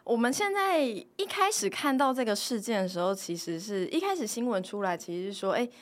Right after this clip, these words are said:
疑似有被喂食安眠药啦。那后来又从安眠药真的检验出来是有这个苯巴比妥的成分。那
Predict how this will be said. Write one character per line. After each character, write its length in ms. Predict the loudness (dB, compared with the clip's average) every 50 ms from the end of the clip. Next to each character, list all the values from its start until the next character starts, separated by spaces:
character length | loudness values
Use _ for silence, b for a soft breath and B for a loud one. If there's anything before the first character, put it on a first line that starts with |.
| B B B
疑 180 | -8 -6 -6 -4
似 420 | -4 -6 -6 -2 0 0 0 0 0
有 220 | 0 0 0 0
被 260 | -2 -4 -4 -2 -2
喂 280 | 0 0 2 2 2 0
食 280 | -2 -6 -10 -8 -8
安 200 | -6 -4 -2 -2
眠 260 | -2 -4 -6 -8 -8 -6
药 240 | -4 -4 -2 -2 -4
啦。 180 | -6 -6 -8 -4 -2
那 120 | -2 -2
后 320 | -2 2 2 2 2 2
来 240 | 2 0 -2 -2 -2
又 180 | -2 -2 -2 -2
从 200 | -2 -4 -6 -6
安 200 | -4 -6 -4 -4
眠 240 | -4 -4 -4 -2 -2
药 160 | -2 -2 -2
真 220 | -4 -6 -6 -6
的 120 | -6 -6 -6
检 220 | -6 -6 -6 -4
验 160 | -4 -4 -4
出 220 | -6 -6 -6 -4 -2
来 160 | -2 -4 -4
是 240 | -6 -6 -6 -4 -4
有 160 | -4 -4 -6
这 80 | -6
个 100 | -6 -6
苯 140 | -6 -6 -8 -8 -4
巴 160 | -4 -4 -4
比 180 | -4 -6 -8 -8
妥 240 | -8 -10 -10 -10
的 80 | -10 -12 -12
成 180 | -12 -12 -12 -12 -10
分。 180 | -6 -6 -8 -8 B B B B B B B B B B
那 300 | -2 0 0 2 0 -2